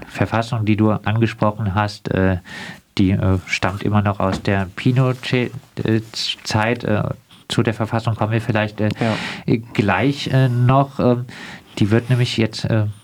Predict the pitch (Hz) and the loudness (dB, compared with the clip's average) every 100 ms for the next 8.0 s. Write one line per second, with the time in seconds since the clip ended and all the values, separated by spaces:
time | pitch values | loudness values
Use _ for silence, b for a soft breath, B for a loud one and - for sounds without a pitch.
0 | - 98 104 - - - - 101 101 107 | -4 -2 -2 -6 -12 -10 -2 2 4 4
1 | 101 92 - 104 - - 95 95 98 - | 2 0 -4 -6 -4 -2 2 2 0 0
2 | 110 107 - - 123 135 135 127 117 110 | -2 -2 -2 2 4 4 4 2 2 2
3 | 117 117 127 127 B B B - 110 107 | 2 2 0 -2 B B B -2 0 0
4 | 110 117 123 120 123 117 113 113 113 113 | -2 -2 0 0 0 0 0 2 0 0
5 | 110 - - 101 107 104 104 104 101 101 | -2 -2 -2 0 2 0 2 2 4 2
6 | 104 B B B - 107 - 101 101 101 | 0 B B B 0 2 4 0 0 -2
7 | 104 - - - - 120 110 110 107 | -2 -4 -8 -6 0 2 4 4 4